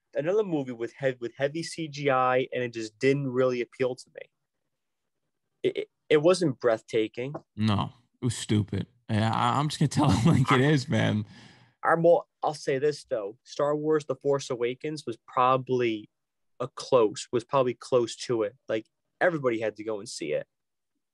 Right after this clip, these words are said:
Speaker 2: You could say the same for the new Halloween in twenty eighteen. A lot of people went to go see that. Did numbers in the box office the first opening weekend.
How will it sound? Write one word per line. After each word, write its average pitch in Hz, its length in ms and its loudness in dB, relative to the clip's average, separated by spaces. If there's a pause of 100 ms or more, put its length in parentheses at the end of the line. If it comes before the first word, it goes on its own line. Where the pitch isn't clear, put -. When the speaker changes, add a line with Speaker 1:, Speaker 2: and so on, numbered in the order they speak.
(960)
Speaker 2:
You 135 80 -8
could 156 140 0
say 151 160 2
the 131 200 4
same 139 420 2
for 127 120 0
the 117 120 4
new 127 220 6
Halloween 117 840 2
in 107 100 -4
twenty 110 400 0
eighteen. 117 540 -2
A 104 80 -2
lot 104 240 2
of 123 80 -2
people 104 240 -2
went 98 180 -2
to 101 60 -6
go 98 100 -4
see 101 220 -6
that. 101 280 -4 (1200)
Did 123 240 0
numbers 120 600 4
in 101 80 4
the 101 80 2
box 113 360 0
office 98 360 -2
the 110 80 -4
first 120 340 0
opening 110 340 0
weekend. 107 440 -2